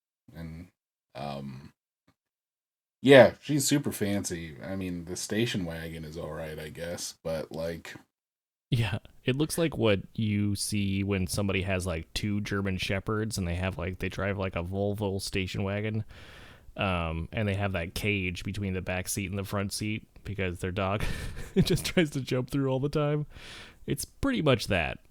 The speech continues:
Speaker 2: except with a, an official seal on the side.
Speaker 1: Yeah, and then when they offer you a ride and the dogs are in the back, you feel really weirded out 'cause the d-,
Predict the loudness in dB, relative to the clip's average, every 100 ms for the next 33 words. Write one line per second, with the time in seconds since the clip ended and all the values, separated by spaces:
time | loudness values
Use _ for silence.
0 | -20 -20 -20 -4 -2 0 -2 -2 -4 -2
1 | -4 -6 -4 -2 -2 -2 -2 -2 0 0
2 | 0 -2 -4 -6 -6 -6 -8 -10 -16 -14
3 | 4 8 8 8 6 6 8 6 6 4
4 | 2 2 0 0 0 2 2 2 0 -2
5 | -4 -2 0 0 -2 -2 -4 -4 -4 -4
6 | -8 -12 -8 -4 -2 -2 -4 -10 _ _
7 | _ _ _ _ _ 12 12 12 10 8
8 | 4 -2 -6 -8 -12